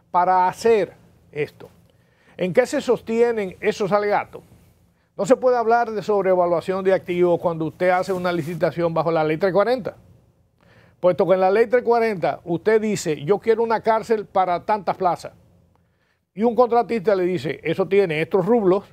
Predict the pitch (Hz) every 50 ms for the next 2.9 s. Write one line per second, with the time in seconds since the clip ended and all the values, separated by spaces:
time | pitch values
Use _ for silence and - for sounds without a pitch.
0 | _ _ _ _ 147 170 165 170 - 160 - - 175 165 156 - - 226 - -
1 | - - - _ _ _ _ _ _ _ _ _ _ _ _ _ _ - - -
2 | - - 208 190 - 233 226 190 - 190 170 165 160 160 156 151 160 143